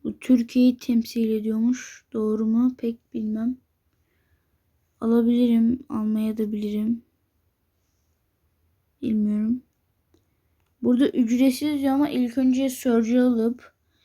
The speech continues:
sonra ışık yılını alıp sonra hiper şarjla beş tane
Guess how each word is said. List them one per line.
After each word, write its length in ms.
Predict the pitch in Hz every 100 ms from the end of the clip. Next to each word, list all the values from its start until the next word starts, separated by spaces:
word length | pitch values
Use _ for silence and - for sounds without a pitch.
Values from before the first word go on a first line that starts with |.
| _ _
sonra 520 | - 247 233 233 233
ışık 380 | 247 233 247 -
yılını 360 | 254 240 254 247
alıp 180 | 262
sonra 240 | 262 262 254
hiper 400 | 254 254 262 247
şarjla 680 | 226 269 247 233 254 294 302 _ _ _ _
beş 260 | 240 247 -
tane 580 | 247 240 233 262 294